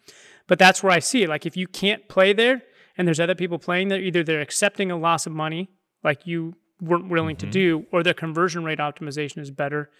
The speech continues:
Speaker 1: and they're able to keep playing and you have to take your ball and go home at that level.
Speaker 2: Right. That's great. And, and I think that's exactly where there's a lot of calculators out there that will help you do that math. But I think that it's pretty simple, right? And,
Speaker 1: Mm-hmm.
Speaker 2: and like you're saying, just take the earnings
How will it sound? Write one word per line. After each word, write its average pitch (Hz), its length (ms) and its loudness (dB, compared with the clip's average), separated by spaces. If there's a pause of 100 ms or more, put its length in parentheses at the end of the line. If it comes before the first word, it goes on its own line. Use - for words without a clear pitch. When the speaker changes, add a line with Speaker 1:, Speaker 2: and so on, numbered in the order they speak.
(120)
Speaker 1:
and 180 140 6
they're 160 100 2
able 156 160 2
to 151 100 -16
keep 175 200 -10
playing 147 340 -4
and 147 120 -8
you 151 40 -6
have 143 100 -8
to - 80 -18
take 147 160 -2
your 147 60 -8
ball 139 200 -2
and 135 80 -8
go 139 120 -6
home 143 300 -10 (600)
at 151 140 0
that 143 180 -6
level. 165 260 -8 (160)
Speaker 2:
Right. 90 240 -8 (640)
That's 110 240 -8
great. 90 300 -6 (420)
And, 139 120 4
and 135 260 2
I 131 80 4
think 127 300 -2
that's 131 240 0
exactly 113 540 0
where 101 460 2 (220)
there's 117 220 2
a 107 40 0
lot 101 220 2
of 127 80 -2
calculators 87 580 -8
out 95 220 -8
there - 220 -14 (420)
that 107 220 -6
will 104 140 -4
help 101 260 -4
you 92 60 -8
do 95 120 -4
that 87 180 -6
math. 123 380 0
But 117 140 2
I 113 60 4
think 127 240 0
that 117 120 2
it's 107 140 -4
pretty 131 220 -4
simple, - 420 -8 (220)
right? 113 260 -2 (420)
And, 101 260 -4 (120)
Speaker 1:
Mm-hmm. 190 100 -12
Speaker 2:
and 110 120 -4
like 104 180 -4
you're 104 80 -8
saying, 131 260 -4
just 95 240 -10
take - 240 -2
the - 100 -6
earnings 107 600 -4